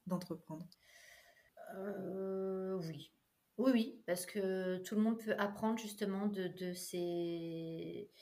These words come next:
Speaker 2: peut-être, euh, ça va être plus long parce que, parce qu'il y aura des choses à apprendre sur le parcours de l'entrepre-, de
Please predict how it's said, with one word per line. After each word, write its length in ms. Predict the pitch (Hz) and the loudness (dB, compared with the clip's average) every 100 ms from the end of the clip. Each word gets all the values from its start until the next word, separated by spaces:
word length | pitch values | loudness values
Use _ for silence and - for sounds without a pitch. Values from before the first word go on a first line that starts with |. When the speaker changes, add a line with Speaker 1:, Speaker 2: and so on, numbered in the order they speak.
| - - - - _ - | -20 -20 -20 -20 _ 0
Speaker 2:
peut-être, 320 | 202 277 269 | 8 8 8
euh, 200 | 220 196 | 6 8
ça 160 | 190 196 | 8 8
va 80 | 185 | 8
être 120 | 190 | 6
plus 140 | - | 4
long 300 | 226 247 269 - | 6 6 6 4
parce 220 | 185 185 | 2 2
que, 960 | - 190 185 190 185 185 185 185 190 190 - - - _ - - _ _ _ _ _ _ | 0 0 2 2 2 2 0 0 0 -6 -14 -20 -20 _ -20 -20 _ _ _ _ _ _
parce 200 | 180 185 - | 0 2 0
qu'il 240 | 208 214 | 0 0
y 120 | 202 190 | 2 4
aura 100 | 190 | 2
des 100 | 185 | 2
choses 280 | 214 214 | 2 4
à 180 | 202 185 | 4 4
apprendre 460 | 185 - 226 226 202 | 2 2 4 4 2
sur 160 | 190 196 | 0 -2
le 120 | 196 | 0
parcours 580 | 185 - - 208 208 180 | 0 -2 -4 0 4 4
de 100 | 185 | 2
l'entrepre-, 480 | 185 185 202 202 | 0 -2 -6 -2
de 360 | 202 196 180 185 | 0 0 -2 -2